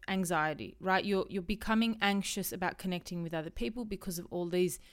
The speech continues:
insecurities and doubts that you have about yourself.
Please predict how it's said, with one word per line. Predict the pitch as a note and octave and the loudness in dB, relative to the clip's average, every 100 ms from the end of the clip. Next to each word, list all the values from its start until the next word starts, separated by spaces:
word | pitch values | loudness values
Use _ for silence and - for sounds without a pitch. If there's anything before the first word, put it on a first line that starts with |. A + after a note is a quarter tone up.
| - - - - - _ - | -20 -20 -20 -20 -20 _ 0
insecurities | A#3+ A3+ A3 A3 G3 F#3+ F3+ | 2 2 0 2 4 4 2
and | F3+ | 0
doubts | F3 D#3+ - | 2 2 2
that | - F3+ | -4 -6
you | F#3 | -6
have | - E3 D#3+ | -2 -2 -2
about | F3+ F3 D#3+ | -8 -4 -4
yourself. | F#3 F3+ - E3+ E3 - | -4 -6 -6 -8 -8 -14